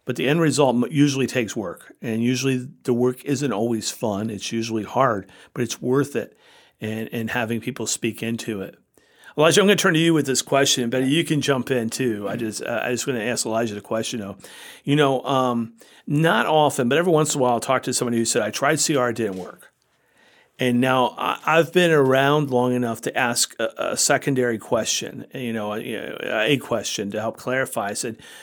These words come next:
"So you've actually committed yourself to a, to a twelve-week study group then?" And I've never had anyone say yes to that question. It's always, "I tried C R, it didn't work," which means they showed up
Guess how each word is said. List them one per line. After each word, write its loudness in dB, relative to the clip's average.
"So -2
you've 0
actually 0
committed 2
yourself 0
to 0
a, -6
to 2
a 2
twelve-week 0
study 2
group -12
then?" -10
And 0
I've 2
never 4
had 4
anyone 4
say 0
yes -2
to -4
that -2
question. -8
It's -8
always, -2
"I -4
tried 2
C 2
R, 4
it -6
didn't -2
work," 0
which -8
means 0
they -2
showed 2
up 0